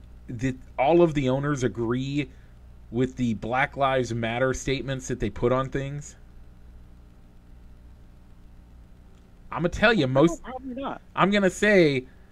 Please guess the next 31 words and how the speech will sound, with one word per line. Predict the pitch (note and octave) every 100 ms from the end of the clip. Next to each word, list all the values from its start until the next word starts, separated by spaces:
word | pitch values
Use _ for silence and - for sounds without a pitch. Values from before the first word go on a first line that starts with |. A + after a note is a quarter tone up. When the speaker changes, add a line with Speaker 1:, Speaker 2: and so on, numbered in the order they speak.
| - - - -
Speaker 1:
out | C#3+
of | C#3
all | D3 F3
the | E3
owners, | E3 F3+ G3+ G3 - - -
not | C3 E3 F#3
all | F3+ F#3+
of | D#3+
them | D#3 C#3+
agree | B2 C#3
with | A#2+ F#2+
it. | F2+ - -
And | B2+ C#3
in | C3+
fact, | F3+ E3+ -
some | - F3+
of | F#3
them | D3 D3 C3
think | D3 C3
that | C#3
that, | C3+ C3 B2+ -
that | C3+
organization | D3 C#3 C3+ A#2 C3+ C3+ A#2+
is | A2
terrible. | C3+ C3+ A#2 G#2 G2 - - -
And | C#3 F3+
in | F3+
fact, | F#3 E3+ -
some | - F3
of | F3+
them | D3 D3